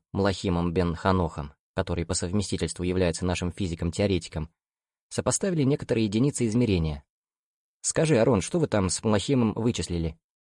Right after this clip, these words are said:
В ходе этого экспресс-исследования выяснилось, что система физических величин практически одинакова. В частности, метр, он и у нас называется метром, что неудивительно, романский корень.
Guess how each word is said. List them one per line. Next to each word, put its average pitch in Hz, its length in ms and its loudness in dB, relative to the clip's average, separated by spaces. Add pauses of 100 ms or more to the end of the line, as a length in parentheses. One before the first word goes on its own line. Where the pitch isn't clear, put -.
(440)
В - 80 -16
ходе 170 300 2
этого 139 380 2
экспресс-исследования 151 1300 2
выяснилось, 90 720 -2 (400)
что - 180 0
система 160 460 2
физических 135 600 -2
величин 117 460 2
практически 131 760 0
одинакова. 107 800 0 (360)
В - 120 -20
частности, 139 580 2
метр, 113 560 0 (400)
он 123 200 2
и 127 260 0
у 131 100 0
нас 147 300 2
называется 92 500 2
метром, 95 340 0
что - 160 -4
неудивительно, 92 760 -2
романский 95 520 0
корень. 85 380 -4